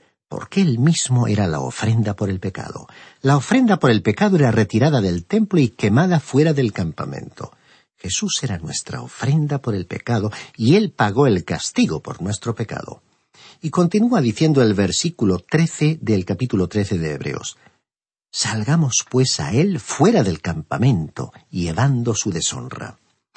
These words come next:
El escritor les estaba diciendo a los cristianos hebreos que no os importe dejar el templo, no lamentéis dejar los rituales.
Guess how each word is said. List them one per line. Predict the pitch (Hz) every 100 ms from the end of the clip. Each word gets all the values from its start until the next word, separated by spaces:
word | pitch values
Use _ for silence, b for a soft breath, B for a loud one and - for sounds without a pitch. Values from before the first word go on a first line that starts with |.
| b b b b
El | 214 190
escritor | - 131 120 175
les | 156 120
estaba | 113 143 131
diciendo | 110 101 120 110
a |
los | 95 90
cristianos | 87 82 - 107 90
hebreos | 87 123 123 - - B B B
que | 135 135
no | 196
os | 190 - 120
importe | 107 92 - 139 127 85
dejar | 73 - -
el | 57
templo, | - - - - - B B
no | 175
lamentéis | 185 160 117 95 196 147 90
dejar | 85 85 98
los | 90 80
rituales. | 85 76 90 71 - - -